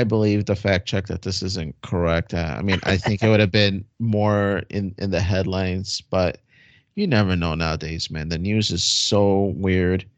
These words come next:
A-, a-, actually, at church today, they, they were talking about that. They were talking about the weather balloons, and they said that they're theorizing, or at least the latest right now is that they're theorizing that the balloon that was shot over Alaska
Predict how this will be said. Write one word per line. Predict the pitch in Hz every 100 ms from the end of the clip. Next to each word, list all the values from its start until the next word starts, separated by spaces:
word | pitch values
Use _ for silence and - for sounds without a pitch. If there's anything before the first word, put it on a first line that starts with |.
| _ _ _ - -
A-, | - -
a-, | - 73 -
actually, | 92 165 - 104
at | 95
church | 98 156 185 -
today, | 95 92 90 85 - _ _ _ _ -
they, | 95 82 104
they | 98
were | 101
talking | 127 135 143
about | 98 90 85
that. | 82
They | 87
were | 98
talking | - 120 131
about | 120 104
the | 90
weather | 95 117 123
balloons, | 90 87 85 90 - -
and | 101 95 90 -
they | - 98
said | 95 - 120 113 127 123
that | 107 98 - _ _ - _ _ _
they're | 104 104 101
theorizing, | 95 - 127 131 135 110 101 92 98
or | 92
at | 98
least | 104 101
the | 95
latest | 101 117 117 -
right | 98 -
now | 104 113
is | 98
that | 90
they're | 92
theorizing | 87 107 110 113 107 113
that | 101 92 -
the | 92
balloon | - 92 101 113
that | 110
was | - -
shot | - 92
over | 98 98 101 98 -
Alaska | 87 85 98 127 - 87 90